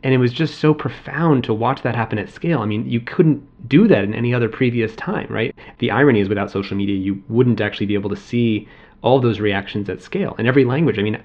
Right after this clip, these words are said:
I, one of the things that was fascinating that I don't think any one of us expected was the way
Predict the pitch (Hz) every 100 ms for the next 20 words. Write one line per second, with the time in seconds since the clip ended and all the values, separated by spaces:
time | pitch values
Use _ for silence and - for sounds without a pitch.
0 | _ 120 127 120 - - - - - _
1 | 127 170 170 - 123 113 107 98 - 110
2 | 110 117 98 101 110 98 98 98 143 127
3 | 92 92 98 98 98 - - - 98 -
4 | 104 101 107 104 98 98 107 101 107 113
5 | 123 127 123